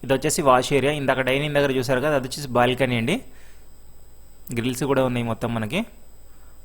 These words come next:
వుడ్ వర్క్ మొత్తం కంప్లీట్ వుడ్ వర్క్ చేపించి ఇచ్చారు. ప్రజెంట్ టెనెంట్స్ ఉంటున్నారండి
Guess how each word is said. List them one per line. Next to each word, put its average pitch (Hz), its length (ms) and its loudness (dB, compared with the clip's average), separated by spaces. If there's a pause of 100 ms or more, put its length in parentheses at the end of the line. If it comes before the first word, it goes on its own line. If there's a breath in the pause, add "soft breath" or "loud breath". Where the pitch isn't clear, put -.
(160)
వుడ్ 123 160 0
వర్క్ 135 220 0
మొత్తం 131 280 -4
కంప్లీట్ 120 360 -4
వుడ్ 120 160 0
వర్క్ 120 180 0
చేపించి 117 280 -2
ఇచ్చారు. 123 300 -2
ప్రజెంట్ 131 340 0
టెనెంట్స్ 131 340 0
ఉంటున్నారండి 117 460 -2